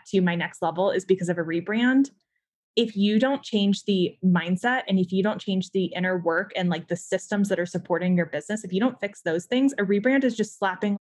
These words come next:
lipstick on a pig. It's not changing. <laughs> That is, it's such a Southern phrase. I hate that phrase, but it's a, a Southern phrase that I picked up a long time ago. A rebrand is not going to get you what you think it's going to get you if you're not also doing the mindset work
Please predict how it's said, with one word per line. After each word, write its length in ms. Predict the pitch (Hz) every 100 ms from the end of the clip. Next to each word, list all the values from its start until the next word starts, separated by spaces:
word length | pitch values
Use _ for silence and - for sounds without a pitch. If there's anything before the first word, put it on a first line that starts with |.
| -
lipstick 400 | 180 180 185 175
on 80 |
a 60 | 160
pig. 320 | - - 170 - _ _ _
It's 200 | 202 196
not 360 | 196 180 190 - _
changing. 380 | - 190 185 165 226 233
<laughs> 220 | 233 - -
That 120 | 302
is, 100 | 349 - -
it's 180 | 247 240
such 140 | 226
a 40 | 262
Southern 580 | - 185 180 180 180 -
phrase. 380 | 170 139 170 - _ _ -
I 120 | 240
hate 240 | 202 190
that 140 | - 180
phrase, 200 | 185 175
but 140 | 190
it's 100 | 190
a, 160 | 214 -
a 80 | 196
Southern 380 | 202 185 190
phrase 240 | 185 165 180
that 100 | 175
I 60 |
picked 240 | 165 - 180
up 100 | 175
a 40 |
long 200 | 180 165
time 200 | 185 175
ago. 320 | 170 170 220 220 - - - _ -
A 40 |
rebrand 420 | 240 247 247 254
is 140 | 247 202
not 240 | 202 180
going 160 | 208 190
to 60 |
get 180 | 190 175
you 80 | 196
what 140 | 170
you 80 | 180
think 180 | 175 170
it's 100 | 175
going 160 | 185 175
to 40 |
get 260 | 165 160 208
you 140 | 240
if 160 | - 220
you're 100 | 196
not 220 | 180 165
also 220 | 170 -
doing 180 | 175 170
the 80 | 170
mindset 460 | 147 160 165 -
work 340 | 175 165 -